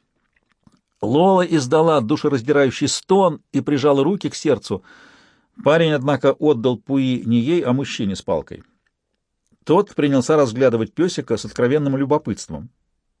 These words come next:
Что же это за зверь такой? Не то крыса, не то котёнок.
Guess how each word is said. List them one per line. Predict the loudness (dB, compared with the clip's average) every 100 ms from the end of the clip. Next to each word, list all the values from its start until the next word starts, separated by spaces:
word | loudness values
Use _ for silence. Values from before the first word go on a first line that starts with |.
| _
Что | -20 -18 -10 -6
же | -6
это | -4
за | -2 -2
зверь | -2 -4
такой? | -4 -6 -6 -10 _ _ _ _
Не | -8 -6
то | -6
крыса, | -6 -8 -8 -6 -8
не | -8
то | -6
котёнок. | -6 -6 -4 -2 -2